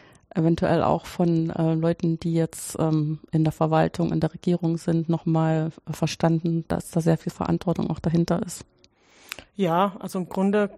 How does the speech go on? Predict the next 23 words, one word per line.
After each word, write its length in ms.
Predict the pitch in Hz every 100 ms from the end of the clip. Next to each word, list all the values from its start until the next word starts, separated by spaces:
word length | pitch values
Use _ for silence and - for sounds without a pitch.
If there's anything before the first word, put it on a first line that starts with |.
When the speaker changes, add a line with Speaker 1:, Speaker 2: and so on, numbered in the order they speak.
| - -
Speaker 2:
könnte 240 | 185 285
man 120 | 185
jetzt 200 | 180 175
bei 80 | -
uns 260 | - 185 -
sagen, 260 | 214 196
bei 80 | 180
uns 200 | 175 175
ist 80 | 180
es 160 | 175 185
nicht 180 | 170
schlecht, 400 | - 170 220 -
wenn's 220 | 214 208 214
mal 100 | 202
ein 100 | 208
Hochwasser 420 | 190 - 196 208
gibt. 300 | - 220 -
Für 80 | -
uns 180 | 175 175
ist 80 |
es 200 | 170 175
gut 300 | - 220 262 -
eigentlich. 500 | 202 202 220 214